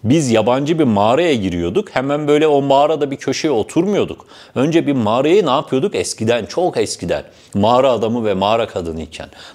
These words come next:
Mağarayı ne yapıyorduk? Bir kontrol ediyorduk. Güvenli mi? Tehlike var mı? Her şey yolunda mı? Falan. Günümüze geldik. Ne oldu? Şimdi mağazaya girdiğimizde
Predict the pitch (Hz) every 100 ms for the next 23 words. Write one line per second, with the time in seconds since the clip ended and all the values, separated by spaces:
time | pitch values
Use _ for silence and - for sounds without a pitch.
0 | - 113 143 170 160 185 190 143 196 -
1 | - - 92 - 120 175 143 110 76 -
2 | - - _ - 95 107 107 113 110 110
3 | 107 107 - 78 80 - 98 95 110 113
4 | 110 110 110 - - - 87 - 107 101
5 | 98 104 113 113 123 110 107 107 - 92
6 | 71 - - - 120 165 160 208 196 127
7 | 104 123 156 165 175 254 180 175 160 151
8 | 185 196 175 113 101 90 90 85 85 98
9 | 233